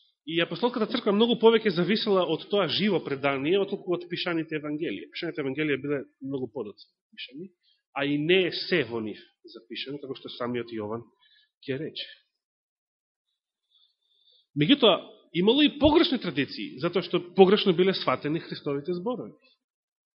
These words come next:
И Јован, пред да замине од овој свет, сака да ја коригира таа традиција. Зошто? Бидејќи ако не ја коригира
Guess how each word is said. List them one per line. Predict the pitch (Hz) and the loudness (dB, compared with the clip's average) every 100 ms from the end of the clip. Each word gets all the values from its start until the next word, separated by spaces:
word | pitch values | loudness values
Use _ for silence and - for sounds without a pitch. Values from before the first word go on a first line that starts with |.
| _ _ _ _ _ _ _ _ - | _ _ _ _ _ _ _ _ -8
И | 135 | 4
Јован, | 214 226 170 254 - - | 6 6 4 0 -4 2
пред | 208 262 | 2 4
да | 156 135 - _ _ _ _ _ _ - 117 | 0 0 -6 _ _ _ _ _ _ -14 -2
замине | 131 131 117 110 | 2 2 2 2
од | 104 | -2
овој | 107 87 - | -4 -6 -10
свет, | 104 131 - - - _ - | -12 -14 -16 -20 -20 _ -8
сака | 147 143 151 139 - _ | -6 -4 -4 -6 -12 _
да | 139 | -4
ја | 123 | -4
коригира | - 123 120 120 131 101 - | -6 -6 -6 -6 -6 -8 -12
таа | 104 101 | -12 -14
традиција. | - 101 131 - - - _ _ 131 | -18 -14 -14 -16 -20 -20 _ _ -12
Зошто? | 117 - _ _ _ 123 | -12 -14 _ _ _ -12
Бидејќи | 123 120 | -10 -10
ако | 113 107 | -10 -6
не | 120 | -6
ја | 160 | -6
коригира | 170 117 101 107 117 | -6 -8 -8 -12 -14